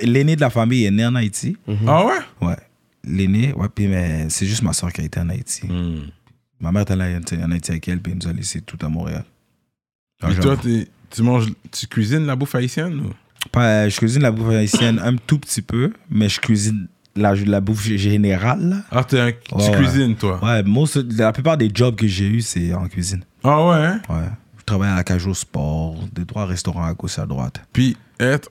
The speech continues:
Speaker 3: en tant que chanteur, est-ce que ça, ça, c'est dur <clears throat> de,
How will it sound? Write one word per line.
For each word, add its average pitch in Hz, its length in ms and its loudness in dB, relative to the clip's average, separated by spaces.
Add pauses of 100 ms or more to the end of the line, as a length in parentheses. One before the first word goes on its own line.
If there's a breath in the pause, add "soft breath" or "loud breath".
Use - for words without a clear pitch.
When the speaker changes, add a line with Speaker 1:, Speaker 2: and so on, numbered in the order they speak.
Speaker 3:
en 131 140 2
tant 170 160 2
que 120 360 2
chanteur, 120 640 2
est-ce 98 100 -2
que 135 100 -4
ça, 120 300 0
ça, - 220 -4 (100)
c'est - 380 -2
dur 131 580 2
<clears throat> 113 40 -6
de, 117 280 2